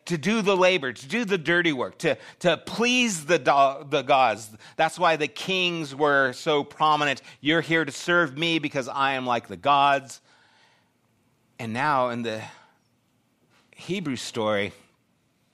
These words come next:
humanity are created as God's crowning achievement. And it's only following day six that he says it is very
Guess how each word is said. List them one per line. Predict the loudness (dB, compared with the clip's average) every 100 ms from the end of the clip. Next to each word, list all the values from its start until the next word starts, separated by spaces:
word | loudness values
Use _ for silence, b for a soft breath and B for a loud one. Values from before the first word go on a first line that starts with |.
| _
humanity | -10 -4 0 2 2 2 2 2 -2 b b b b b
are | -6
created | -4 -2 0 2 2 0 -4 -10
as | -10 -10
God's | -4 0 0 0 -4
crowning | -12 -6 -4 -4 -4
achievement. | -6 -8 -6 -4 -4 -6 -8 -18 b b b b b b -14
And |
it's | -10 -6
only | -6 -6
following | -2 0 0 -2 -4
day | -6 -6
six | -6 -4 -4 -4
that | -8 -10
he |
says | -10 -10 -10
it | -12 -14
is | -14 -12 -12
very | -14 -10 -6 -4 -4 -6 -10